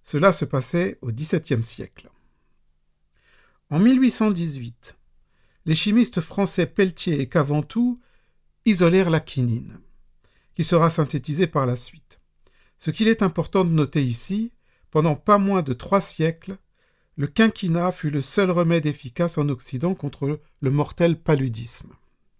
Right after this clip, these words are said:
Il y a bien d'autres exemples. Nous nous sommes aperçus que certaines de nos découvertes les plus brillantes étaient connues depuis des temps immémoriaux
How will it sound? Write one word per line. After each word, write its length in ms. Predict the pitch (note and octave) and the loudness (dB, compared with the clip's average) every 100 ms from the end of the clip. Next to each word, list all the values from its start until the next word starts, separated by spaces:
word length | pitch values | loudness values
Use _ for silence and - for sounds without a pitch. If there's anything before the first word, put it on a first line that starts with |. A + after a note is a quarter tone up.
| _ _ _ _ _ _ _ _ _ _ _ _ _ _ _ - | _ _ _ _ _ _ _ _ _ _ _ _ _ _ _ -2
Il 100 | D#3 | 4
y 60 | |
a 40 | F3+ | 4
bien 220 | G3+ A#3 | 6 6
d'autres 400 | A#3+ A#3+ F3+ E3+ | 6 4 2 2
exemples. 720 | D3 C#3+ E3+ A#3+ - C3 - _ _ _ _ | 2 4 4 2 -2 -6 -6 _ _ _ _
Nous 100 | D#3 | 2
nous 80 | D#3+ | 2
sommes 240 | D#3+ A3 F#3 | 4 4 4
aperçus 640 | F3 D3+ - - G3+ E3+ _ _ _ _ _ _ | 2 -2 -4 -4 -4 -4 _ _ _ _ _ _
que 140 | D#3+ | -4
certaines 380 | D3 E3+ G3+ F#3+ | -2 0 2 2
de 100 | E3 | 4
nos 160 | D#3+ D3 | 2 2
découvertes 540 | E3 - F3 F3 - | 0 0 2 2 0
les 60 | D3 | -6
plus 200 | - C#3+ | -6 -6
brillantes 500 | B2+ D#3+ F#3 A3 - | -4 0 0 0 -2
étaient 300 | C3 - D3+ | -6 -6 -4
connues 300 | E3+ F3 F#3 | 0 0 -2
depuis 260 | C3+ D3+ | -4 -6
des 140 | C#3 C3+ | -6 0
temps 180 | E3+ - | 0 0
immémoriaux 840 | F#3+ F#3 F3+ E3 D3+ C#3+ F3+ A3 | 0 2 2 2 0 0 -2 -2